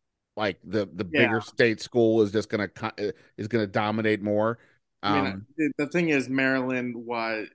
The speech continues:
Speaker 2: is, is so much closer here that Illinois, it's still, but, I mean, the Tribune had an Illinois person, Shannon Ryan, who's, uh, at The Athletic now. That was, she was the longtime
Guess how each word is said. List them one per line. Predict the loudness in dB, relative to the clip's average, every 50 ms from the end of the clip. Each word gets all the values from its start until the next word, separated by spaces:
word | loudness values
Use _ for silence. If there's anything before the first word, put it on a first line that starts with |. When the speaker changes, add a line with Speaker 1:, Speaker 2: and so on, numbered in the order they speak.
| _
Speaker 2:
is, | -16 -14 -12 -12 -12 -12 -12 -12
is | -12 -12 -8
so | -8 -8
much | -8 -8 -10 -14 -20
closer | -20 -10 -6 -4 -4 -4 -6 -8 -10 -12 -12
here | -10 -8 -6 -6 -6 -6
that | -8 -8 -8 -6
Illinois, | -6 -6 -6 -6 -8 -8 -8 -6 -6 -6
it's | -6 -6 -8 -8
still, | -6 -4 -4 -4 -4 -6 -8 _ _ _ _ _ _
but, | 2 2 4
I | 4
mean, | 4 2
the | 2 2
Tribune | 2 0 0 2 2 2 4 2 2 2 0 0 -4 -6 -10
had | -6 0 0 2 2 0
an | -2 -2
Illinois | -2 -2 -2 -2 -2 -2 -2
person, | -4 -4 -6 -6 -6 -8 -12 -14
Shannon | -12 -10 -8 -8 -6 -6 -6
Ryan, | -4 -4 -4 -4 -4 -6 -6 -10 -14 _ _ _ _ _ _ _ _ _ _ _ _ _
who's, | -10 -10 -10 -10 -14 -18 -18 -14
uh, | -12 -12 -10 -10 -12 -12
at | -12 -10
The | -10 -10
Athletic | -8 -6 -6 -4 -4 -4 -4
now. | -6 -6 -6 -6 -8 -10 -8
That | -8 -8
was, | -8 -10 -10
she | -12 -10 -6 -6 -4
was | -4 -4 -6 -6
the | -8 -8
longtime | -8 -6 -6 -6 -6 -8 -8 -8 -8 -6 -6 -6 -8 -8 -12 -14